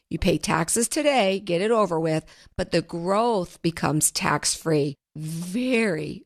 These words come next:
very powerful. Now,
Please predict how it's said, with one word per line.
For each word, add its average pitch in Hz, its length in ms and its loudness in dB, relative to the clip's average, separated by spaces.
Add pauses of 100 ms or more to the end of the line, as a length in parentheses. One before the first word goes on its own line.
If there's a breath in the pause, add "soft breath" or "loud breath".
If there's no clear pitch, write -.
very 175 680 0 (200)
powerful. 156 680 0 (520 soft breath)
Now, 185 380 0